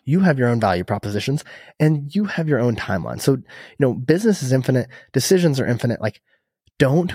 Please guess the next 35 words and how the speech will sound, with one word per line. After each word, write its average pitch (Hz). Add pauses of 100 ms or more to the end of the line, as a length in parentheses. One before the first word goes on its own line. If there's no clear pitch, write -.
(140)
put 151
that -
timeline. 151 (540)
Understand 147
that, 127
you 120
know, 117 (340)
in 135
ten, 196
twenty 156
years, 131
if 127
you're 139
trying 175
to 135
build 120
a 101
really 117
long-term 110
business, 113 (760)
there's 131
no 127
need 123
to 104
rush. 92 (280)
There's 110
no 113
need 113
to 104 (460)
just - (840)
basically 117
force 113
things 110
to -
happen, 127